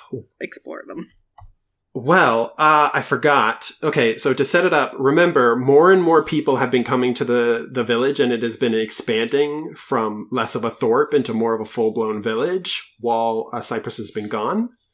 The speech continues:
Speaker 2: Um, Cress, uh, has been out of the house, uh, and he seems tired a lot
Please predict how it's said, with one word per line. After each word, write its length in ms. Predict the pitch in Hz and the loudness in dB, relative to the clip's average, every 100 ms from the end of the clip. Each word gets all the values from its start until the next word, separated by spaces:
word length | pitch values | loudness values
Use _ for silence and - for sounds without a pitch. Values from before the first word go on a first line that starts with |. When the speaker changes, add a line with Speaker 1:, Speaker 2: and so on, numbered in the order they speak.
| _ - - - - | _ -20 -20 -20 -10
Speaker 2:
Um, 680 | 127 117 113 110 107 110 123 _ _ _ _ _ _ _ _ - | -6 -4 -4 -6 -8 -14 -18 _ _ _ _ _ _ _ _ -14
Cress, 720 | - 135 131 214 - - - _ _ _ | -8 -2 0 2 0 -2 -6 _ _ _
uh, 360 | 135 127 120 117 - | -4 -2 0 -2 -8
has 300 | - 139 117 | -2 -2 0
been 320 | 143 131 117 117 | 2 2 0 -2
out 220 | 127 135 | 0 2
of 260 | 139 127 113 | 0 -2 -6
the 200 | 123 117 | -4 -2
house, 440 | 135 143 175 - - | 0 0 0 -4 -4
uh, 200 | 131 120 | -4 -4
and 100 | 120 | -4
he 140 | 113 113 | -6 -4
seems 400 | - 120 110 - | -2 -2 -4 -6
tired 360 | - 117 147 | -4 0 0
a 60 | 175 | 0
lot 460 | 185 214 226 - | 0 0 -2 -8